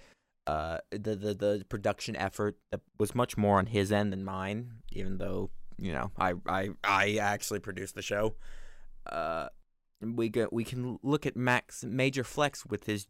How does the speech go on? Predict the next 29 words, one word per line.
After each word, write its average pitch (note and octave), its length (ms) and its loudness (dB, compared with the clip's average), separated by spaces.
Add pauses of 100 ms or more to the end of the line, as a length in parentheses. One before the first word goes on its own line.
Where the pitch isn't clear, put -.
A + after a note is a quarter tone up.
(120)
G A2 240 2
X - 260 -4
or, A2 140 -2
or G#2 160 6
his, G#2 340 0 (100)
uh, G2+ 200 0 (100)
what C3 140 -6
is C3+ 100 -8
it? C#3 160 -8
The, G2+ 320 0
the G#2 140 -4 (520)
gaming A2+ 380 2
racing A2+ 420 2
chair. C3 380 2 (720)
Meanwhile, A2 380 8
I G#2+ 160 6
think A2+ 160 -2
I G#2+ 80 6
stole G#2+ 320 2
this G#2 160 -2
chair G2+ 240 2
from G2 200 -4
an F#2 80 -4
office F#2+ 340 -6
space B2 500 0
that A#2+ 120 2
I, A#2+ 240 2 (120)
that A#2 180 0
I, A#2 180 0